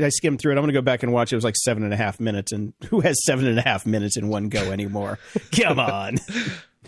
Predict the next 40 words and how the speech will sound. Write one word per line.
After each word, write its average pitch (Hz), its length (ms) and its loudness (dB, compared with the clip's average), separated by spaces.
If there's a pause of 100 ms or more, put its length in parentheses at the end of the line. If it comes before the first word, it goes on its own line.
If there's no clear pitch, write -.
(520)
Sid 214 300 2
writes 156 240 4
in, 180 140 2
"Hey 277 180 2
guys, 190 320 2
love 196 220 2
the 214 80 2
show. 180 200 2
Keep 175 220 0
up 170 120 -2
the 175 40 -6
good 208 160 0
work. 247 300 0
Just 226 260 0
a 143 160 2
F 190 140 0
Y 208 200 2
I 139 200 4
for 180 140 -2
Brian. 185 580 0
Clean 262 260 0
My 247 160 2
Mac 202 340 -2 (120)
ten 131 360 0 (340)
does 190 240 2
have 202 200 2
a 202 80 4
one-time 147 560 2
purchase 202 380 0
option. 104 400 -2 (100)
Just 175 260 0
go 190 160 2
to 202 80 4
their 165 140 4
purchase 175 360 2
page 180 320 2
and 135 80 4
scroll 190 340 2
down 190 260 2
to 196 60 -2